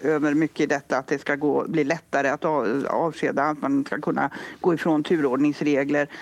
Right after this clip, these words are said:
att det inte ska kosta lika mycket om man behöver göra sig av med anställda och så vidare. Det är ju sånt som, som har varit oerhört viktigt,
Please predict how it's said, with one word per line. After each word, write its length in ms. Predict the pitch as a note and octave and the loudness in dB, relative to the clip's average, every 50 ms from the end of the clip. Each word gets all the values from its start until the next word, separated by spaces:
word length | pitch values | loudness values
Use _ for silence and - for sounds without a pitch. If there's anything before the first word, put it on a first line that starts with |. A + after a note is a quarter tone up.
| - - - - - | -14 -14 -14 -8 -6
att 140 | - - - | -4 -2 0
det 60 | E3+ | 0
inte 140 | D3+ - - | 0 0 -2
ska 140 | - D#3+ | -4 -4
kosta 400 | D3+ - - E3+ E3 - - D3+ | -4 -2 -2 -2 -2 -2 -2 -2
lika 240 | D3 D#3+ D3 - C#3+ | -2 -2 -2 0 0
mycket 260 | C3+ D3 D3 - - | 2 0 0 0 0
om 100 | D3 B2 | 0 2
man 120 | C3+ C3+ C3+ | 2 2 2
behöver 300 | D3 D3 D3+ C#3 C3+ C3+ | 0 0 0 0 0 0
göra 200 | C3+ B2+ C3+ C3 | 0 0 -2 -2
sig 140 | - - D3 | -2 0 0
av 160 | C3+ C3 B2 | 2 2 2
med 180 | B2+ C3+ C3+ | 0 0 0
anställda 460 | C#3 C#3 C3+ - - C3 A#2+ B2 C#3 C3+ | 0 -2 -4 -2 -2 -2 0 0 0 -2
och 60 | C3 | -2
så 100 | - D#3+ | 0 0
vidare. 360 | D3 C#3+ B2+ - - C#2 - - - - - - - - - - - | 0 0 0 0 0 0 -2 -4 -6 -12 -12 -10 -10 -10 -12 -6 0
Det 80 | - F3+ | 0 2
är 20 | |
ju 60 | F#3 | 2
sånt 300 | - - E3+ D#3 D3 - | 2 2 2 0 0 0
som, 240 | - F3 D3+ C3+ - | 0 0 0 0 0
som 180 | - E3 D3 C#3+ | 0 2 2 2
har 100 | D3 B2+ | 2 2
varit 240 | D3+ C#3 C3+ - | 2 0 0 -2
oerhört 460 | D#3 D#3 C#3 C#3+ D#3 D#3+ C#3+ - - - | -2 0 0 2 2 2 0 0 0 -2
viktigt, 440 | C3+ B2+ - - - B2 A2+ - | -2 -2 -4 -4 -4 -4 -4 -4